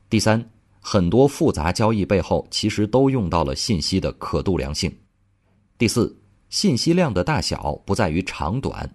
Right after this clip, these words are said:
而在于开创多少新知。这一讲我留给你的思考题是，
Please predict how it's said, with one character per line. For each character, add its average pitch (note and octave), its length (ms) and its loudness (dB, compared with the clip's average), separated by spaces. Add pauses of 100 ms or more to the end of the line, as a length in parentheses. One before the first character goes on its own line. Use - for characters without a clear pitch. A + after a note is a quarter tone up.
(320)
而 E2 160 0
在 G2+ 160 2
于 D2+ 180 0
开 A#2+ 300 -2
创 F#2+ 300 -4
多 G2 160 2
少 B1+ 180 -6
新 E2+ 240 -2
知。 F2 260 -2 (1300)
这 G#3 100 6
一 D3+ 60 6
讲 F#2+ 180 4
我 G2 60 4
留 F2 100 6
给 A2 120 4
你 F2+ 120 2
的 D#2+ 60 -2
思 - 140 -4
考 E2+ 120 -2
题 D#2+ 140 -2
是， F2 240 -2